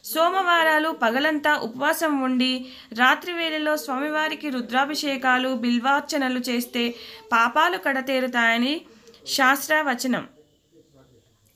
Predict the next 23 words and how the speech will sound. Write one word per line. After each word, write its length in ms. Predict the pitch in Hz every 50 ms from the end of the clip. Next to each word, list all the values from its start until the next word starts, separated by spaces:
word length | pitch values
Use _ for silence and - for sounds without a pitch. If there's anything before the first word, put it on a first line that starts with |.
| _ -
సోమవారాల్లో 1000 | - - 302 302 330 349 381 370 359 359 359 359 349 330 330 330 320 330 330 359 359 - - - - - _ -
శివుడి 380 | - - 302 311 320 330 359
ప్రీత్యార్థం 1040 | 349 349 - 277 269 269 247 - - 302 294 302 302 294 269 247 285 285 285 285 294 294 - - - - -
ఈ 120 | 240 247
వ్రతాన్ని 540 | 240 233 240 240 240 285 294 302 302 311 277
చేయాలి, 600 | 240 277 247 226 220 196 180 165 160 156 151 - - _ _ _ _ _ _ -
అంటే 200 | - 247 240 277
ఉపవాస 520 | 285 247 240 240 262 269 269 269 269 269 285
దీక్షను. 600 | 269 220 233 233 233 - - 180 156 147 143 139 - _ _ _ _ _ _ _ _ _ -
ఈ 160 | - 330 370
వ్రతంలో 500 | 381 370 349 330 339 349 339 330 320 330
ఉపవాసం 680 | 339 311 - 254 277 285 285 302 311 - 359 349 302 262
ఉండగలిగిన 640 | 262 269 277 311 311 294 294 294 285 285 285 277
వారు 280 | 269 269 262 262 269 277
పూర్తిగా, 720 | 269 - - 254 262 262 254 - 285 247 285 277 277 277 277 - - - - -
అలా 220 | - 233 254 262 269
సాధ్యం 520 | 269 277 269 233 233 233 233 294 320 330
కాని 280 | 311 330 330 330 311 320
పక్షంలో 640 | 302 311 262 262 254 - 285 262 262 262 262 262 262
రాత్రి 380 | 240 220 208 220 226 285 294
పూజ 300 | 269 - 294 302 294 294
ముగిసిన 500 | 294 277 254 240 240 254 247 277 294 294
అనంతరం 760 | 285 254 233 233 240 233 240 240 240 233 233 240 247 247 247